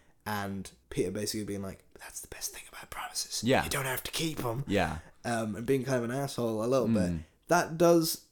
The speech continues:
Speaker 2: get explored a lot more in The Amazing Spider-Man two.
Speaker 1: Yes.
Speaker 2: Which,
Speaker 1: Begins
Speaker 2: to a compliment to it, it does do quite well
Speaker 1: Yeah.
Speaker 2: in exploring their relationship and how Peter's promise is affecting him and her, and how she believes it's her own agency, but he's
Speaker 1: Mm.
Speaker 2: still, like, haunted by that ghost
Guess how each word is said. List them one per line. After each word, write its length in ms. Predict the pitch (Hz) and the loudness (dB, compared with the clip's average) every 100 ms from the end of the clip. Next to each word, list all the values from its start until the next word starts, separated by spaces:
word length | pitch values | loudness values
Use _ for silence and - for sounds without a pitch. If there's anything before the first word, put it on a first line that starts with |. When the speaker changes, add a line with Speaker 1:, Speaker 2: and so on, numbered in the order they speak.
| 151 | -4
Speaker 2:
get 220 | 170 160 | 2 2
explored 440 | 156 - - 156 151 | 0 -2 4 4 6
a 60 | |
lot 240 | 139 135 127 | 4 4 2
more 380 | 139 139 151 - | 0 2 0 -4
in 160 | 120 120 | -4 -2
The 60 | |
Amazing 280 | 117 120 131 | -2 -2 -2
Spider-Man 340 | - 160 170 | 4 6 6
two. 280 | 170 233 151 - | 4 4 4 4
Speaker 1:
Yes. 380 | 107 78 - - - | 2 2 -4 -16 -6
Speaker 2:
Which, 500 | 147 147 - - - _ _ _ _ | 2 4 4 -4 -8 _ _ _ _
Speaker 1:
Begins 340 | 120 147 165 | 4 8 10
Speaker 2:
to 180 | 175 147 | 12 12
a 40 | 147 | 12
compliment 440 | 214 196 135 98 | 8 8 4 0
to 120 | 117 | 2
it, 120 | 123 - | 2 4
it 140 | 135 | 2
does 260 | 160 170 156 | 2 2 0
do 300 | - - 170 | 2 8 8
quite 280 | 170 185 - | 8 4 8
well 300 | 160 117 98 | 8 8 6
Speaker 1:
Yeah. 140 | 117 117 | 6 4
Speaker 2:
in 60 | |
exploring 420 | 107 - 123 120 | 2 0 2 2
their 120 | 120 110 | 2 0
relationship 580 | 117 113 - - 98 | 0 0 -4 -4 -4
and 120 | 107 104 | -4 -4
how 520 | 113 110 101 101 92 - _ - | -2 -2 -2 -2 -6 -10 _ -6
Peter's 340 | - 110 104 | 0 2 0
promise 680 | - - 120 120 113 - - - | -4 -4 -2 0 0 -2 -4 -4
is 140 | 113 107 | -6 -4
affecting 540 | - 147 - 131 117 | 0 0 0 -4 -4
him 520 | - 160 165 156 151 | -4 2 4 4 0
and 320 | - 127 139 127 | -2 -2 -2 -2
her, 360 | 120 113 113 - - - _ | -2 -2 -4 -8 -20 -20 _
and 140 | - 110 | -6 -2
how 340 | 117 110 104 | -2 -2 -2
she 280 | - 143 123 | 0 0 0
believes 280 | 117 113 104 | 2 0 0
it's 120 | 87 | 0
her 160 | 135 156 | 4 6
own 120 | 160 | 6
agency, 600 | 127 117 107 92 110 107 | 4 0 -4 -4 -4 -4
but 180 | 92 80 | -4 -8
he's 300 | 110 104 82 | -4 -2 0
Speaker 1:
Mm. 20 | |
Speaker 2:
still, 240 | - 107 104 | -2 -4 -4
like, 260 | 104 95 | -4 -6
haunted 420 | - 117 113 110 | -2 0 0 -4
by 100 | 95 98 | -6 -6
that 160 | 87 | -4
ghost 460 | 127 131 131 - | 0 2 2 0